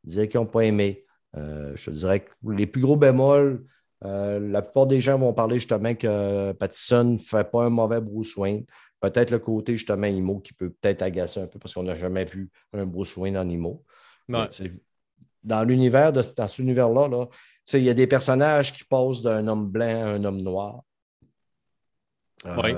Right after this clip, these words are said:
Speaker 1: tu sais, puis ça se promène énormément parce que, gars, le commissaire Gordon, dans celui-là, c'est un homme noir.
Speaker 2: Oui.
Speaker 1: On l'a vu vraiment, tu sais, de, dans pas mal toutes les autres histoires, c'est un homme blanc. Ça
Speaker 2: Ouais,
Speaker 1: fait que,
Speaker 2: ouais.
Speaker 1: euh, c'est
Speaker 2: Mais
Speaker 1: pas
Speaker 2: je
Speaker 1: plus grave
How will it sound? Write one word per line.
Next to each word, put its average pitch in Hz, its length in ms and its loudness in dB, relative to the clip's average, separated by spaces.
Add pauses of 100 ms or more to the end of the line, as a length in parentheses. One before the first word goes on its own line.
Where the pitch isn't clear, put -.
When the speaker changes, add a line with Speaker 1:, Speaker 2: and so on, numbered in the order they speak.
(180)
Speaker 1:
tu - 60 -20
sais, 123 100 -10
puis 101 320 -8
ça 101 140 -6
se - 60 -10
promène 113 360 2
énormément 107 400 0
parce 165 160 -8
que, 127 60 0
gars, 123 220 2
le 120 100 0
commissaire 107 380 -4
Gordon, 110 420 -2
dans 107 260 -4
celui-là, 101 420 -4
c'est 107 140 -10
un 92 80 -8
homme 90 140 -6
noir. 95 280 -6 (340)
Speaker 2:
Oui. 127 220 2
Speaker 1:
On 92 80 -6
l'a 92 240 -6
vu 101 320 -4
vraiment, 98 600 0
tu 101 80 -6
sais, 117 100 -4
de, 95 260 0 (480)
dans 92 160 4
pas 110 120 2
mal 107 180 4
toutes - 160 -10
les 110 120 2
autres 107 160 0
histoires, 110 300 0
c'est 107 120 -8
un 98 120 -4
homme 92 180 -4
blanc. 104 200 -2 (360)
Ça 123 60 0
Speaker 2:
Ouais, 127 80 2
Speaker 1:
fait 101 180 -4
que, 117 100 -4
Speaker 2:
ouais. 107 60 2
Speaker 1:
euh, 110 240 4 (280)
c'est - 140 -4
Speaker 2:
Mais - 60 -2
Speaker 1:
pas 151 60 6
Speaker 2:
je 131 60 4
Speaker 1:
plus 139 100 2
grave 139 500 4